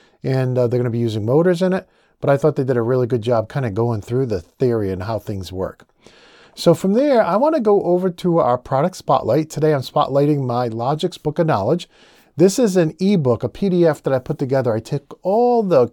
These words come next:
ControlLogix articles that I had written over, you know, the last ten years. I combined them into one ebook,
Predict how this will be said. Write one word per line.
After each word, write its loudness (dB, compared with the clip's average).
ControlLogix 0
articles -2
that -2
I 4
had -2
written -6
over, 2
you -2
know, -8
the -4
last -4
ten -2
years. 0
I 0
combined 0
them 2
into -4
one -2
ebook, 0